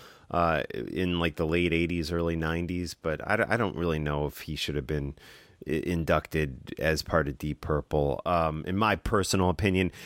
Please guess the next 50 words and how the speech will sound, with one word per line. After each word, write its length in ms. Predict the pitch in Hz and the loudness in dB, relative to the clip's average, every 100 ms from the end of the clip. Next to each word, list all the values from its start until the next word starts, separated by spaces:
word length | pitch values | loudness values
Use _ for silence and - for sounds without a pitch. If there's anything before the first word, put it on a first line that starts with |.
| - | -2
it 140 | 117 | 0
was 240 | 120 160 156 | 2 2 2
a 80 | 131 | 2
random 840 | 101 107 110 117 107 98 90 87 - | 4 4 4 4 2 2 0 -2 0
batch. 480 | 90 92 113 - | 2 2 0 -2
Like, 240 | 92 87 85 | 0 0 2
it 80 | 95 | 2
was 200 | 101 - | 2 0
the 80 | 95 | -2
first 340 | - 147 - | 0 0 2
singer, 460 | - 113 90 85 117 | 2 2 2 0 0
I 80 | - | 0
don't 180 | 90 73 | 2 2
know 140 | 87 | 0
his 200 | 85 85 | 0 0
name, 340 | 85 78 73 78 | -2 -2 -2 -4
but 160 | - 78 | -2 -2
the 60 | 85 | 2
guy 180 | 95 92 | 2 2
who 80 | |
sang 240 | 85 95 82 | 2 2 0
Hush, 580 | - 95 80 - - - - - - | 0 2 2 2 -2 -6 -16 -20 -6
but 120 | 98 | -2
none 300 | 98 110 135 | 0 2 4
of 100 | 139 | 4
the 80 | 117 | 4
rest 320 | 107 110 - - | 4 2 2 2
of 220 | 95 82 | 0 0
the, 480 | 95 87 85 67 92 | 2 2 2 -2 0
there 180 | 98 | 2
were, 120 | 98 90 | 4 4
like, 240 | 92 76 | 2 2
the, 200 | 95 87 | 2 2
the 140 | 78 | 4
original 440 | 90 87 120 110 92 | 2 2 0 2 0
bassist 580 | 76 90 87 90 80 - | 4 2 4 0 -2 -2
was 140 | 82 | 0
not 180 | 87 76 | 2 2
inducted, 540 | 80 80 78 - 78 73 | 2 2 2 2 0 2
but 140 | 82 | 0
that 160 | 90 80 | 2 2
original 380 | 85 101 104 87 | 4 2 2 2
singer 320 | - 92 78 | 2 2 2
was. 400 | 71 67 69 - - - - - | 0 -2 -4 -8 -14 -20 -20 -2
Uh, 320 | 78 78 67 | 2 4 2
then, 480 | 80 98 92 90 85 | 2 2 4 2 0
you 100 | 101 | 0
know, 80 | 92 | 2
Roger 360 | 76 87 82 85 | 4 2 2 -2
Glover, 640 | 80 82 78 78 78 76 | 2 2 2 2 2 0